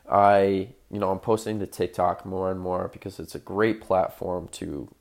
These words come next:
grow my personal brand and also, you know, help people with all aspects of their life.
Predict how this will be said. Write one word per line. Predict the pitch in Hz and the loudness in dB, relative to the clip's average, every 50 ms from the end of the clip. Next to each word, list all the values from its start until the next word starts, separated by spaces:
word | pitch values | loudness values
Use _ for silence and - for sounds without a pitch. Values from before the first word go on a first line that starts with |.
| _ _ | _ _
grow | - - 98 101 98 | 0 4 4 4 6
my | 98 98 92 | 4 2 0
personal | - - 101 92 90 - 98 90 87 | 0 0 0 0 0 -2 -6 -8 -6
brand | 85 - 85 87 90 90 87 87 - | -4 -4 -4 -2 -2 -2 -4 -4 -6
and | - - 87 | -8 -10 -4
also, | 92 98 98 - - 95 92 92 90 90 87 - - _ _ _ _ _ _ _ _ - - | -2 -2 -2 0 0 0 2 2 2 0 0 -4 -10 _ _ _ _ _ _ _ _ -12 -8
you | - | -6
know, | 85 76 | -6 -6
help | - - - 104 98 - - | -6 -2 0 0 0 0 -2
people | - 101 92 - 95 90 90 87 87 87 - _ _ _ _ _ _ _ _ _ _ | -8 -8 -6 -4 -2 -2 0 -2 -2 -4 -8 _ _ _ _ _ _ _ _ _ _
with | - 120 107 107 104 101 98 101 98 92 98 - - - - _ _ _ _ _ _ _ | -8 -2 2 4 4 6 6 4 2 0 -4 -10 -18 -20 -20 _ _ _ _ _ _ _
all | 92 98 90 87 | 2 2 2 2
aspects | 87 90 - - - 95 92 - - | 0 -2 -6 -4 -4 -4 -4 -4 -8
of | 90 | -4
their | 87 90 92 | -2 0 0
life. | 90 90 92 90 90 - - | 2 2 2 0 0 -2 -6